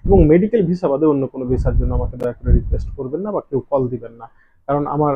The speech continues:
আহ, অন্য কোনো ভিসা নিয়ে আপাতত আমি আপনাদেরকে হেল্প করতে পারছি না।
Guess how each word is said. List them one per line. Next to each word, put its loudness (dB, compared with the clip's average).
আহ, 0
অন্য 4
কোনো 0
ভিসা -6
নিয়ে 0
আপাতত -6
আমি -4
আপনাদেরকে -12
হেল্প -2
করতে -14
পারছি -10
না। -4